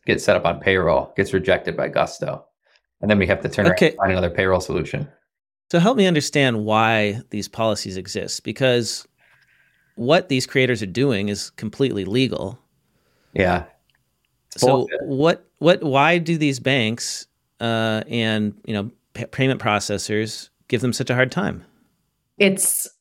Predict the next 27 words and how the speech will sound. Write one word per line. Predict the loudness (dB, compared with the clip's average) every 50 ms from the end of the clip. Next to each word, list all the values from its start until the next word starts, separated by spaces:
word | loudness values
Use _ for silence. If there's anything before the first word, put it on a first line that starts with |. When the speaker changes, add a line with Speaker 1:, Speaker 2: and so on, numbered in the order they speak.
| _ _ _ _ _ _ _ _ -2
Speaker 3:
something | 0 0 2 2 2 2 2 2 2 2 2 0
bigger | 2 4 4 4 6 4 2
than | 2 2
us. | 2 0 0 -2 -2 -2 -4 -4 -2 2
You | 4 4
know, | 6 4 4
the | 4 0 0
creators | 0 0 2 2 4 4 4 4 6 4 4 4
definitely | 4 2 2 2 2 2 2
have | 2 2 2 2 2
their | 2 2 2 2 0 -2
own, | 0 0 2 2 2 2 2 0 0 0
uh, | 0 0 0 0 0 0 -2 -2
opinions | -2 -2 -2 0 2 2 2 2
on | 2 2 2
why | 2 2 0
it's | -2 0 2
happening, | 2 2 2 2 0 2 2
but | 2 4
there's | 4 4 4 4
just | 2 0 0
always | 2 4 4 6 6 4 4 2
been | 0 0 0
discrimination | 0 0 0 0 0 0 2 0 0 0 0 2 2 2
against | 2 2 2 2 0 0 -2 -4
this | -6 -6 -4
industry. | -4 -4 -4 -4 -4 -4 -4 -4 -6 -8